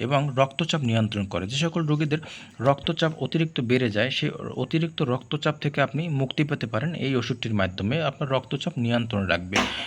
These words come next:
এবং রক্ত জমাট বাঁধতে দেবে না কিন্তু এই ওষুধটি।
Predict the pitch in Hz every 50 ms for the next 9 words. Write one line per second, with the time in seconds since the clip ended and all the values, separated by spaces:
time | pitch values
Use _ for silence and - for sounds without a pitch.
0 | - - 139 147 160 147 135 - 110 127 147 143 - - 185 156 143 151 147 160
1 | 165 156 139 139 127 123 - - 117 113 98 101 104 107 110 - 127 139 139 220
2 | 220 - 113 110 117 117 113 104 - 110 - - -